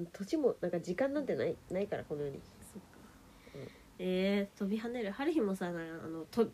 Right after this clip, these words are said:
Speaker 2: 飛び降りる夢めっちゃ見るんだよね。
Speaker 1: 怖っ。
Speaker 2: あの、なんかあの、<laughs> いや、でも、すっごい楽しく飛び降りてんの。なんか、学校から飛び降りる、
Speaker 1: <laughs>
Speaker 2: なんか、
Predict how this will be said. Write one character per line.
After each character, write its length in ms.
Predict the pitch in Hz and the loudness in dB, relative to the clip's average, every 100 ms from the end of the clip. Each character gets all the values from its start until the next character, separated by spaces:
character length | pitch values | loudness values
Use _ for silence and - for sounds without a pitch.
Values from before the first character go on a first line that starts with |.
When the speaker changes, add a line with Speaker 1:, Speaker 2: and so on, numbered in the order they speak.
| - - - | -10 -14 4
Speaker 2:
飛 160 | 233 | 6
び 100 | 277 | 8
降 100 | 339 | 8
り 140 | 320 302 | 8 10
る 140 | 214 | 10
夢 220 | 175 175 165 | 8 4 0
め 100 | 156 | -2
っ 40 | |
ち 100 | - | -4
ゃ 20 | 175 | -2
見 120 | 170 | -2
る 100 | 160 | -2
ん 80 | - | -6
だ 60 | |
よ 80 | - | -8
ね。 100 | - | 0
Speaker 1:
怖 120 | 190 | 0
っ。 20 | - - | -2 -8
Speaker 2:
あ 160 | - 180 | -6 -4
の、 160 | - | -2
な 100 | 175 | 0
ん 60 | - | 2
か 120 | 196 269 | 4 6
あ 40 | |
の、 240 | 190 185 - | 6 4 0
<laughs> 380 | - - - - - - - | -10 -10 -12 -16 -20 -18 -2
い 60 | |
や、 100 | 190 | 2
で 100 | 190 | 4
も、 220 | 208 190 190 | 6 4 2
す 200 | - 214 | 2 4
っ 20 | |
ご 120 | 339 | 6
い 60 | 339 | 6
楽 220 | 262 262 | 6 4
し 120 | - | 0
く 120 | - | -2
飛 160 | 240 185 | 0 4
び 80 | 185 | 6
降 80 | 185 | 4
り 80 | |
て 100 | 160 | 2
ん 120 | - 185 | -8 -10
の。 80 | |
な 100 | 196 | -6
ん 40 | 196 | 4
か、 100 | 214 | 8
学 280 | 220 214 - | 10 8 8
校 140 | 254 | 0
か 120 | 254 | 4
ら 60 | 262 | 6
飛 180 | - - | 10 10
び 100 | 254 | 10
降 80 | 269 | 8
り 100 | 269 | 10
る、 300 | 214 214 208 | 10 8 4
Speaker 1:
<laughs> 40 | |
Speaker 2:
な 80 | 202 | 0
ん 40 | |
か、 240 | - 98 | 0 -4